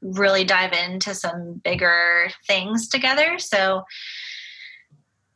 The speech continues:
that'll be fun to kind of re-envision, reimagine the podcast. Um, and then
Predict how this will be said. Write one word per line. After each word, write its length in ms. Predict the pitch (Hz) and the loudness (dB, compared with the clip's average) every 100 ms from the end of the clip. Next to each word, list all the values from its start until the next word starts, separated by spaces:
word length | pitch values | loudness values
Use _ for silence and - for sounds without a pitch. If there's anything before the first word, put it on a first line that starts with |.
| - | 0
that'll 260 | 233 240 254 | 2 4 2
be 120 | 277 | 2
fun 440 | 269 220 202 247 | 4 4 4 2
to 160 | 262 254 | -2 0
kind 120 | 226 | 0
of 100 | 214 | 2
re-envision, 560 | 208 214 208 208 208 202 | 2 2 2 0 -2 -2
reimagine 460 | 208 202 196 202 | 0 2 0 0
the 60 | 196 | -6
podcast. 920 | - 254 240 233 226 220 220 - - - - - | 2 2 2 0 2 2 0 -4 -8 -8 -12 -6
Um, 580 | 220 208 202 196 190 202 - - | -2 2 2 0 -2 -8 -12 0
and 160 | 233 233 | 2 4
then 560 | 226 233 233 226 226 | 4 4 2 0 -2